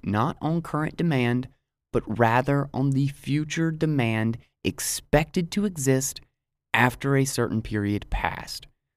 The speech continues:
namely, the period between the beginning of the production and its end. Put differently, we can logically conclude that the production of all goods must be in response not to the current demand,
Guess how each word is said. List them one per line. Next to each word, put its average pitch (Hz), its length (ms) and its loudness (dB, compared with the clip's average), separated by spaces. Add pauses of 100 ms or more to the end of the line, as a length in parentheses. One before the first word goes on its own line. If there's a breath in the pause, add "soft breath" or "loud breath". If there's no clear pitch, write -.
(120)
namely, 92 540 0 (260)
the - 80 -4
period 98 340 0
between 87 340 -2
the 107 80 -4
beginning 92 400 2
of 87 100 -2
the 90 80 -6
production 120 540 -4 (240)
and 107 220 -4
its - 220 -8
end. 90 460 -4 (960)
Put 139 160 2
differently, 98 560 0 (160 soft breath)
we 120 100 0
can 123 200 2
logically 147 560 0
conclude 156 580 -2
that - 140 -16
the 117 60 -8
production 123 460 0
of 139 180 -2
all 120 260 4
goods 120 420 0
must 110 440 0
be 160 140 -2
in 147 140 -2
response 117 560 -4
not 107 380 0
to 151 100 -2
the 127 100 -2
current 117 400 -4
demand, 170 480 -2